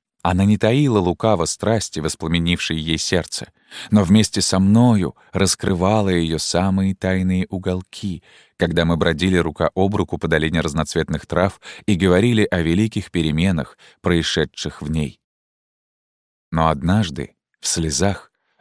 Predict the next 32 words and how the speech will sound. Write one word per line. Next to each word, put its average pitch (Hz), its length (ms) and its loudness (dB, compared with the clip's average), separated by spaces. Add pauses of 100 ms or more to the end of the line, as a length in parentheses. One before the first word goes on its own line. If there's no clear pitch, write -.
она 98 300 4
упомянула 101 580 2
о 90 160 -2
последней 92 640 0
скорбной 87 540 0
перемене, 87 580 2
которая 80 420 0
должна 80 460 0
постигнуть 92 600 -2
человечество, 85 880 -4 (220)
и 104 100 -2
с - 100 -4
тех - 220 -2
пор 110 240 4
уже 95 200 2
не 95 120 4
разлучалась 90 800 -2 (200)
с - 140 -6
этой 82 220 -2
грустной 78 420 -2
темой, 69 480 -6 (320)
вводя 80 500 2
ее 95 260 2
во 87 120 2
все - 320 -2
наши 95 320 0
беседы, - 560 -8 (300)
как 87 200 -2
в - 120 -20
песнях 85 400 0
ширазского 82 640 0
поэта 78 520 -2